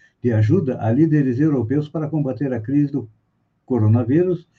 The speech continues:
na Amazônia. Assinaram a carta José Gondenberg, Rubens Recupero, Gustavo Krause, Isabela Teixeira, José Sarney Filho, José Carlos Carvalho,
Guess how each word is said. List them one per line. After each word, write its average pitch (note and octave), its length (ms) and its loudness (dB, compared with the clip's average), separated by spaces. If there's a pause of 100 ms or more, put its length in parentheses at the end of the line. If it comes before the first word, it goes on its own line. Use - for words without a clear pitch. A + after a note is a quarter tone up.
(180)
na C#3+ 160 0
Amazônia. A2 560 2 (380)
Assinaram A2 560 -2
a C#3+ 60 -2
carta F#3 480 -4 (240)
José A#2 360 0
Gondenberg, C3+ 720 0 (300)
Rubens B2 360 2
Recupero, E3 580 0
Gustavo A2+ 480 -6
Krause, D#3 420 -6 (340)
Isabela A2 480 2
Teixeira, C#3 480 0
José A#2+ 380 2
Sarney G#2+ 400 2
Filho, F3 360 2 (480)
José C3+ 300 4
Carlos A2+ 320 -2
Carvalho, C3+ 500 0